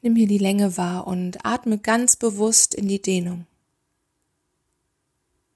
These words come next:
Führe dann dein Knie auf Nabelhöhe zuerst zurück, um es dann mit der linken Hand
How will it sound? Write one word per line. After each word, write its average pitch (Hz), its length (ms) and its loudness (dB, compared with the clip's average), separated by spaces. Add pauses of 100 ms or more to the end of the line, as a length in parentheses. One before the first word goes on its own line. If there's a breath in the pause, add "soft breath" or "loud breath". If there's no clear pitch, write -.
(1400)
Führe 240 280 0
dann 214 180 4
dein 202 240 4
Knie 247 400 4
auf 208 220 -2
Nabelhöhe 185 640 2
zuerst - 500 0
zurück, 226 400 -6
um 214 140 0
es 220 160 2
dann 247 260 -2
mit 240 80 -4
der 226 140 0
linken 226 560 -2
Hand 214 280 -2